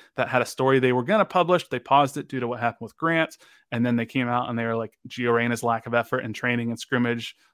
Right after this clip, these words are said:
versus a Qatari club, uh, contributed to his role at the World Cup." Now Gio Reyna's out there making a statement, basically saying that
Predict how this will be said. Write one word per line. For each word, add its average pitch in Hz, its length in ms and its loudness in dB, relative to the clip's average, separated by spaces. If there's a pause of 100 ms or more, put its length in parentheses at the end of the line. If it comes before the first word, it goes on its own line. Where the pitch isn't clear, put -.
versus 120 240 -4
a 110 60 -8
Qatari 120 480 2
club, 117 420 0 (240)
uh, 107 120 -10
contributed 117 540 -4
to 117 60 -8
his 110 140 -8
role 113 180 -2
at 110 60 -12
the 113 80 -14
World 113 320 -10
Cup." 165 320 4 (720)
Now 127 180 4
Gio 120 320 4
Reyna's 147 380 4
out 143 180 4
there 147 140 0
making 143 300 0
a 131 40 -2
statement, 143 640 -6
basically 131 460 -4
saying 127 420 0
that 123 180 -2